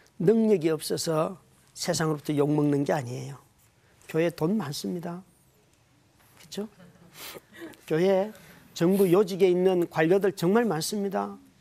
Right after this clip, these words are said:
그쵸? 대학 교수님들 많습니다. 사회 지도자급이 얼마나 많습니까? 얼마나 많-, 그래서 그 교회 가면,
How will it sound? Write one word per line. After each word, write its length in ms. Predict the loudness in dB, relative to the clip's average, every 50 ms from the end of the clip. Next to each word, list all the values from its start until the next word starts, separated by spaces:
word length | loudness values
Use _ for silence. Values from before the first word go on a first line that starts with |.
| _ _ _ _ _ _ _ _ _ _ -20
그쵸? 400 | -14 -6 -2 -2 -2 -2 -4 -8 _ _ _ _ _ _ _ _
대학 260 | -4 -2 -2 -2 -2
교수님들 460 | -2 -2 -2 -2 -2 -2 -2 -2 -4 -4
많습니다. 800 | -6 -8 -10 -10 -8 -6 -2 0 0 0 2 0 -2 -2 -6 -12 _ _ _ _ _ _ -10 -10 -10
사회 340 | -8 -8 -6 -4 -2 -2 -2
지도자급이 720 | -2 -2 -2 0 2 0 0 0 -2 -2 0 0 0 0 0
얼마나 600 | 0 2 2 2 2 2 0 0 0 2 2 2
많습니까? 640 | 0 0 -2 -4 -4 -4 -6 -8 -8 -12 -16 -18 -18 _ _ _ _ _ _ _ _ _ _ -20 -20 -20 _ _ _ -4
얼마나 340 | -2 -2 0 0 -2 -2 -4
많-, 160 | -6 -6 -10 -12 -16 -20 -20 -16 -8
그래서 240 | -4 -4 -2 -2 -2 0
그 180 | 2 2 2 4
교회 220 | 6 6 6 6
가면, 400 | 4 0 -2 -2 -2 -2 -2 -4